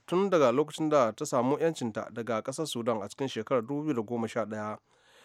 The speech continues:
Tun daga wannan lokaci ne rikici ya ɓarke, wanda ya kai ga kasar ga yakin basasa. Haka kuma,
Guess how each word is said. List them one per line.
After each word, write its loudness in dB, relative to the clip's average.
Tun -6
daga 2
wannan 2
lokaci -4
ne -2
rikici -8
ya -2
ɓarke, -4
wanda -4
ya -6
kai -2
ga -8
kasar -4
ga -6
yakin 0
basasa. -4
Haka 0
kuma, -2